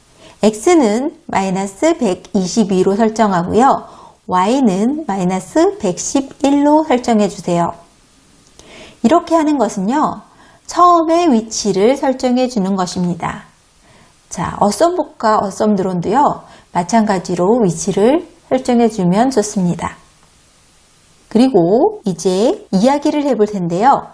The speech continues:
형태에서요. 이 초 말하기 블럭 가져와서 아래에 위치합니다. 그리고 텍스트를 변경해 줄 건데요.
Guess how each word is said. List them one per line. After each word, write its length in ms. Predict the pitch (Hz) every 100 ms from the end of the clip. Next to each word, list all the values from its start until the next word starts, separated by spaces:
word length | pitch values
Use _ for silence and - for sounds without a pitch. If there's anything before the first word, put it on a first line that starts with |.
| - _
형태에서요. 1120 | - 311 339 349 - 285 208 196 190 233 - - _ -
이 160 | 214 220
초 180 | 311 311
말하기 540 | 294 285 277 277 269
블럭 340 | 254 247 247
가져와서 840 | 254 196 190 202 190 190 180 214 208
아래에 560 | - 175 175 190 247 277
위치합니다. 1040 | 214 - - 214 180 175 175 170 175 202 - _ - - _ -
그리고 500 | 196 185 180 240 302
텍스트를 640 | 311 311 - 247 226 254
변경해 400 | 247 175 190 220
줄 160 | 220 -
건데요. 420 | 202 175 175 180